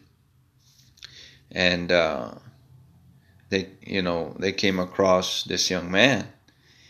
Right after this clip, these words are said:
and this young man was so excited that it was his church, you know, the church that had reached out to him. And he ran and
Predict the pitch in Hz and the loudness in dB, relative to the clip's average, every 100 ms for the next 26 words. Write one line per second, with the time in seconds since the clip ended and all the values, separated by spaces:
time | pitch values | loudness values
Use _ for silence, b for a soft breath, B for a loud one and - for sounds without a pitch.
0 | b b b 95 92 98 95 98 92 92 | b b b -8 -2 0 0 0 0 0
1 | 92 92 90 - 101 98 92 - 98 110 | 0 -2 -4 -2 2 4 4 6 8 8
2 | 113 92 87 85 - 95 87 85 87 - | 8 2 0 -4 -2 -6 -4 -6 -8 -12
3 | - - _ _ - - - 107 131 - | -12 -16 _ _ -8 -6 0 4 4 2
4 | - - - _ b b b b b b | -6 -14 -14 _ b b b b b b
5 | b 95 92 95 87 - 95 95 - 90 | b -4 0 0 -2 2 2 2 2 0
6 | 90 90 92 90 - 90 90 - 90 90 | 0 -2 -2 -4 0 2 2 0 -2 -2
7 | 85 87 87 90 _ B B B B B | -4 -6 -8 -12 _ B B B B B
8 | B 98 92 98 101 104 101 92 87 87 | B -2 2 6 8 8 4 0 -6 -10